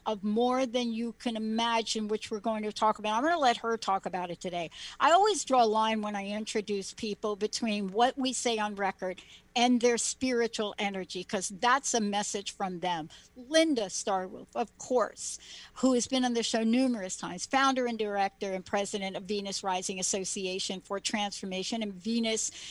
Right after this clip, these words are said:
Rising University. And that is what we could say is how you take spirituality and transfer knowledge. Both of these women today are about how to take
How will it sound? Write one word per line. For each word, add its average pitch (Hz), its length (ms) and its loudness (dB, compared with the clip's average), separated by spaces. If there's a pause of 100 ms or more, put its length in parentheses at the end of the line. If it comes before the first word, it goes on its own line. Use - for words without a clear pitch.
(220)
Rising 214 480 4
University. 185 1080 -4 (120)
And 220 160 2
that 240 280 6
is 277 280 0
what 220 180 0
we 233 160 0
could - 220 -6
say 220 260 0
is 208 120 -2
how 226 200 4
you 269 220 4
take 285 320 -2
spirituality 240 1080 0 (340)
and 233 160 0
transfer 226 460 -2
knowledge. 208 540 -4
Both 240 240 4
of 277 100 2
these 254 240 0
women 247 300 2
today 240 580 -2 (200)
are 226 200 4
about 208 380 2
how 240 260 4
to 294 100 -2
take 233 320 -2